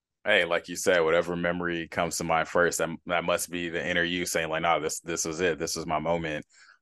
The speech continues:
Um, and so I think throughout the first part of this podcast, you mentioned singing, dancing. You're obviously a multi-talented, multifaceted artist. So I would say, like, if you had to describe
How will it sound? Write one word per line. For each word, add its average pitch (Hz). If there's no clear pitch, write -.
Um, 76
and 95
so 98
I 95
think 113
throughout 95
the 87
first 90
part 85
of 80
this -
podcast, 82
you 82
mentioned 78
singing, 104
dancing. 98
You're 87
obviously 98
a 85
multi-talented, 80
multifaceted 78
artist. 78
So 76
I 95
would 117
say, 139
like, 110
if 104
you 110
had 113
to 113
describe 87